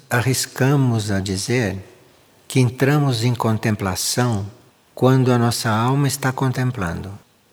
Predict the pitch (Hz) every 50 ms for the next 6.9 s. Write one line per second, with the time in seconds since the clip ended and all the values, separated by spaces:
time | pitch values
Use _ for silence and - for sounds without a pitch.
0 | _ _ _ _ _ _ _ _ _ _ _ - - 107 113 113 113 110 101 98
1 | 95 90 - - - - - - - - - _ _ _ _ _ _ - - -
2 | - 131 127 135 151 170 170 - - 208 190 160 131 110 104 98 95 92 90 87
3 | 90 92 - - - _ _ - - - - - 113 107 - 127 113 104 - 113
4 | 101 98 - - 113 120 123 120 107 107 98 - - - - 190 202 190 139 117
5 | 98 - - - 92 90 98 98 - - _ _ _ _ _ _ _ _ _ -
6 | 117 120 123 120 123 123 131 151 175 170 - - - - - - -